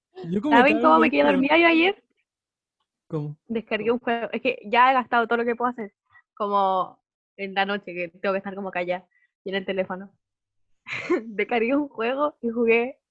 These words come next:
Speaker 2: cien niveles en como dos horas y media. <laughs>
Speaker 1: ¿Cien niveles? ¿Qué era? ¿Candy Crush? <laughs>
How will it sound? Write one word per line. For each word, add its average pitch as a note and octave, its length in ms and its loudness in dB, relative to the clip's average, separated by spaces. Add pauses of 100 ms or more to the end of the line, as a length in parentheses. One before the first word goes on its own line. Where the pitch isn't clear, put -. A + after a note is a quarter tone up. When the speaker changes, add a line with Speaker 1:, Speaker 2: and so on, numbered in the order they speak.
Speaker 2:
cien A#3+ 280 2
niveles C4+ 480 2
en C4+ 160 -4
como A3 380 -4 (500)
dos A3 180 0
horas B3+ 220 2
y G#3+ 60 -2
media. A3+ 420 -2 (240)
<laughs> - 640 -2
Speaker 1:
¿Cien A#3 500 6
niveles? B3+ 680 6
¿Qué A3 180 2
era? B3 180 2
¿Candy A3+ 340 4
Crush? F#3 480 -2 (880)
<laughs> - 760 -4